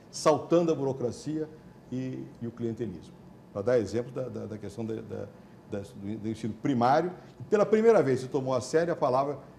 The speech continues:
que todos dizem, é preciso fazer, atacar o ensino fundamental.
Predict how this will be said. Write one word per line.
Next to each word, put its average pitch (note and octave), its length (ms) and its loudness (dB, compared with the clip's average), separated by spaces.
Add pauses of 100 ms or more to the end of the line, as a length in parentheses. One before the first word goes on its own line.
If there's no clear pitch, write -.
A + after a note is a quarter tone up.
(120)
que A#2+ 80 -12
todos D#3+ 280 2
dizem, G2 300 -4
é G2+ 60 -2
preciso D3+ 420 -4 (260)
fazer, B2 340 0
atacar C3 440 -2
o B2+ 60 -4
ensino C3+ 240 -6
fundamental. A#2+ 560 -8